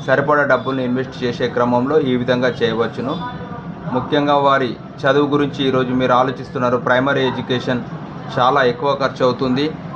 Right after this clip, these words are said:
సెకండరీ ఎడ్యుకేషన్ అదే విధంగా అవుతుంది, హయ్యర్ ఎడ్యుకేషన్ గురించి కూడా చాలా ఖర్చు అవుతుంది కాబట్టి, పెళ్లి ఆశ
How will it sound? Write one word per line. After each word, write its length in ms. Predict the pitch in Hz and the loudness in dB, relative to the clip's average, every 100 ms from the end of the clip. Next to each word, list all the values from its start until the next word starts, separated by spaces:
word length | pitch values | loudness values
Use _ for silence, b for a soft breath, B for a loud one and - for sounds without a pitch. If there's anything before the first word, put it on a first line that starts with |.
| - - | -10 -4
సెకండరీ 400 | 139 135 147 151 | -2 2 2 4
ఎడ్యుకేషన్ 420 | 143 135 147 151 | 2 0 -2 2
అదే 200 | 123 131 | 2 2
విధంగా 340 | 143 135 135 127 | 2 0 2 2
అవుతుంది, 400 | 127 135 131 143 | 2 0 0 0
హయ్యర్ 360 | 120 131 156 | 2 2 4
ఎడ్యుకేషన్ 460 | 156 139 147 143 143 | 4 2 -2 -2 -2
గురించి 220 | 139 139 | 0 0
కూడా 340 | 131 139 139 120 | 0 -2 0 2
చాలా 400 | 131 139 139 135 | 4 2 0 0
ఖర్చు 260 | 131 - 131 | -2 0 -2
అవుతుంది 260 | 123 127 | 0 -2
కాబట్టి, 560 | 120 120 123 101 135 120 - - - - | 0 2 0 0 -2 -2 -6 -8 -10 -2
పెళ్లి 320 | 131 143 156 | 0 2 2
ఆశ 120 | 143 | 2